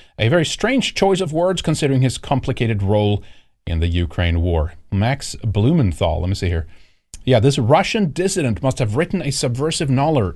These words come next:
novel satirizing the Kremlin or something."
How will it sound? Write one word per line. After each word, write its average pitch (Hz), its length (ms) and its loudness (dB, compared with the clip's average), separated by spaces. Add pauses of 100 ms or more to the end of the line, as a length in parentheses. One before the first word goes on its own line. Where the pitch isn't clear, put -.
(120)
novel 151 440 4
satirizing 127 800 0
the 117 100 -2
Kremlin 156 640 -2
or 82 160 -2
something." 85 320 -4